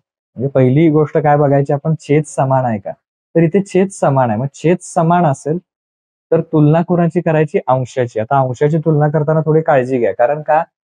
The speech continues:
इथे ऋण सतरा आहे आणि इथं किती आहे? ऋण तेरा आहे. मग ऋण संख्यांमध्ये तसं तुम्हाला वाटेल, "सर, सतरा मोठी आहे", पण ह्या ऋण संख्या आहेत, त्यामुळे ऋण संख्यांमध्ये कोणती मोठी येणार आहे? ऋण तेरा मोठी येणार आहे. त्यामुळं ऋण तेरा छेद वीस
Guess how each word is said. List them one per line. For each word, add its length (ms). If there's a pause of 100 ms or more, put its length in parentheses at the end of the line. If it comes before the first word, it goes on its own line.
(160)
इथे 220
ऋण 240
सतरा 340
आहे 80
आणि 100
इथं 200
किती 220
आहे? 100
ऋण 340 (560)
तेरा 260
आहे. 80 (360)
मग 160
ऋण 180
संख्यांमध्ये 840 (640)
तसं 200
तुम्हाला 240
वाटेल, 260
"सर, 160
सतरा 340
मोठी 260
आहे", 60
पण 120
ह्या 140
ऋण 200
संख्या 320
आहेत, 140
त्यामुळे 240
ऋण 160
संख्यांमध्ये 680 (380)
कोणती 280
मोठी 340
येणार 240
आहे? 140
ऋण 240
तेरा 480
मोठी 420
येणार 280
आहे. 60 (480)
त्यामुळं 340 (580)
ऋण 200 (120)
तेरा 340
छेद 260 (100)
वीस 340